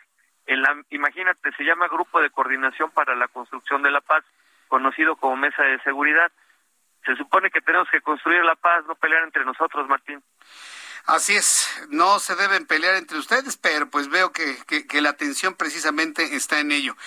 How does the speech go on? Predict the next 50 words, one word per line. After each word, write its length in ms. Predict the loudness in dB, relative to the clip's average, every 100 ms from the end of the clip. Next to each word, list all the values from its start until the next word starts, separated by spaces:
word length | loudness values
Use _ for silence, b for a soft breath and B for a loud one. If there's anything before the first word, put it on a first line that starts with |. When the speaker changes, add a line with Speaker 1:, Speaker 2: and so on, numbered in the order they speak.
| B B B
Speaker 2:
Yo 100 | 2
agradezco 420 | 4 4 2 0
mucho 380 | -2 -2 0 0
estos 240 | 2 0 0
minutos 580 | 0 2 2 2 0
de 260 | 2 2 2
comunicación 600 | -2 0 0 -2 -2 -2
con 160 | 2 2
el 100 | 2
auditorio 500 | -2 -2 0 0 0
del 120 | 0
Heraldo 320 | 0 0 0
Radio, 460 | 2 2 2 -2 -4
deseo 260 | -4 -2 -2
que 120 | 2
todo 180 | 2 2
se 120 | 0
solucione, 640 | -2 -2 0 2 2 0 -2 B B
Speaker 1:
Sí, 80 | 0
Speaker 2:
y 100 | 2
bueno, 220 | 4 4
Speaker 1:
sí, 80 | 2
Speaker 2:
si 40 | 0
hay 140 | 2
Speaker 1:
yo 60 | 2
Speaker 2:
injusticias 340 | 2 2 4
Speaker 1:
invito, 180 | 6 6
Speaker 2:
en 40 | 4
todo 220 | 0 0
esto, 400 | 0 2 2 0
te 80 | -4
vuelvo 240 | 0 2
a 60 | 0
buscar 320 | 0 0 2
Speaker 1:
si 60 | 2
me 20 |
Speaker 2:
para 180 | 0 -2
que 120 | -2
nos 20 |
lo 60 | 0
Speaker 1:
permites 200 | 0 0
un 60 |
Speaker 2:
comentes. 260 | -4 -2 0
Speaker 1:
último 120 | 0
comentario, 560 | -2 -6 0 0 2 0
Speaker 2:
Adelante. 300 | 2 2 0
Speaker 1:
Jesús 160 | -2 -2
Martín. 320 | -4 -4 -14 _
Speaker 2:
Dime, 320 | -10 -6 -4
dime. 200 | -6 -10